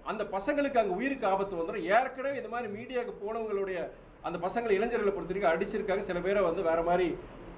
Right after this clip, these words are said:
அவங்க இறக்க-, இற-, இறக்கக்கூடிய வாய்ப்பு வந்துடலாம். அதனால தான் நான் பெயர்களை நான் சொல்லலை, நான் இந்த நேரத்தில் சொல்லலை.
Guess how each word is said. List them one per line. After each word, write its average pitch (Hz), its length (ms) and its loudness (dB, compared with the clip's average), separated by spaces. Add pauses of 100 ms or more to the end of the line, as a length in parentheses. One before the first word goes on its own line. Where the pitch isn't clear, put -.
(120)
அவங்க 147 160 2 (280)
இறக்க-, 160 260 2
இற-, 165 240 4
இறக்கக்கூடிய 196 520 4
வாய்ப்பு 180 380 2
வந்துடலாம். 147 340 -4
அதனால 190 280 2
தான் 208 200 0
நான் 165 180 -6
பெயர்களை 214 360 2
நான் - 200 -4
சொல்லலை, 156 200 -4
நான் 123 140 -4
இந்த 120 120 -8
நேரத்தில் 127 280 -8
சொல்லலை. 104 260 -6